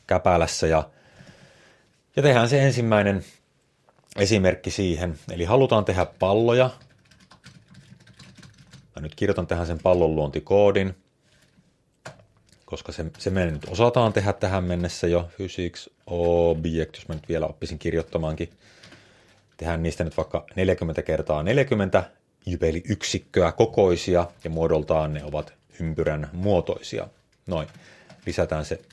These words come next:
pallo sinne ruutuun, ja minkä takia mulle tulee tuolta käännösvirhe, no varmaan sen takia, kun mä en vieläkään osaa kirjoittaa. Noin. Tämä me osataan siis tehdä,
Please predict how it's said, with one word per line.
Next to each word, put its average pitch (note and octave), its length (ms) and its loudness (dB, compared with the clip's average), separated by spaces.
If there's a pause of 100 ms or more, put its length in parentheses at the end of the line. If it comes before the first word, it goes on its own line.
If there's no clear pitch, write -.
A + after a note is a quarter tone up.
(920)
pallo F#2 260 2
sinne D2 240 -6
ruutuun, G#2 540 -4
ja E2 60 -2
minkä E2 200 -8
takia - 240 -10
mulle E2+ 280 -8
tulee E2+ 200 -6
tuolta - 340 -10
käännösvirhe, F2 540 -6
no D#2 140 -8
varmaan D2+ 240 -8
sen F2 140 -8
takia, - 200 -12
kun - 100 -18
mä D#2+ 60 -8
en D2+ 60 -8
vieläkään E2 360 -6
osaa - 200 -18
kirjoittaa. F2+ 560 0 (1040)
Noin. B2+ 300 2 (920)
Tämä A#2 240 4
me G2 100 4
osataan E2+ 380 2
siis D2+ 240 -12
tehdä, B2+ 440 0